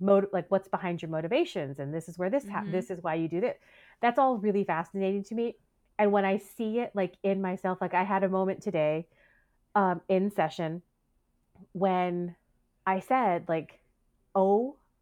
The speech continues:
Speaker 1: my God,
Speaker 2: <laughs>
Speaker 1: that five-year-old me was afraid of things falling apart
Speaker 2: Mm.
Speaker 1: and was very uncomfortable and scared that
Speaker 2: Mm-hmm.
Speaker 1: nobody in that moment, nobody noticed I was in crisis.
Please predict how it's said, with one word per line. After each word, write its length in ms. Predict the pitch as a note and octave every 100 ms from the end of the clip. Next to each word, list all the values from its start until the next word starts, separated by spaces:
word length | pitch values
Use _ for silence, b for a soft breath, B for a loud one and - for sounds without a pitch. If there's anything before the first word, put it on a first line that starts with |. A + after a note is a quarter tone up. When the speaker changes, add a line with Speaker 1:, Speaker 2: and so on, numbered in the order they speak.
| _ A3
Speaker 1:
my 140 | G#3+
God, 480 | G#3+ D#4+ - - -
Speaker 2:
<laughs> 680 | - - C#4 - B3+ - C4 -
Speaker 1:
that 320 | G3 D4 -
five-year-old 960 | - - G3+ A3 A3+ A#3+ A#3 A3+ A#3 G3+
me 480 | F3 D#3+ D#3+ B3 - _ _ _ _ _
was 520 | G#3 F#3 F3+ F3 F3 - _ _ _ _
afraid 720 | G#3 G3+ - G3+ F#3 F#3 F#3+ F#3+
of 300 | F3+ E3+ E3 -
things 360 | F#3+ F3+ F3
falling 340 | - F3 F3 F3+
apart 480 | G3 D#3+ E3+ - -
Speaker 2:
Mm. 600 | F#3 F3+ F3 - F3 G3+
Speaker 1:
and 160 | F#3+
was 160 | F#3 E3+
very 280 | F3+ F3 F3+
uncomfortable 840 | G3+ G3+ F3 E3+ E3+ F3+ F#3 F#3+
and 140 | F#3 F3
scared 680 | - F#3+ F3 F3 F3+ G3 - -
that 220 | F3 F#3
Speaker 2:
Mm-hmm. 200 | F3 F3+
Speaker 1:
nobody 760 | F#3 F3+ F3 F3+ F3+ F3 F3+ - -
in 200 | G#3+ G#3+
that 200 | G3+ F#3+
moment, 460 | F#3+ F#3 E3 D3 _ _ _ _ _ _ _
nobody 440 | G#3 G3+ G3+ G3 G3
noticed 360 | F#3+ F#3 F#3
I 120 | E3+ E3
was 120 | E3
in 80 | D#3
crisis. 560 | E3 D3+ - - _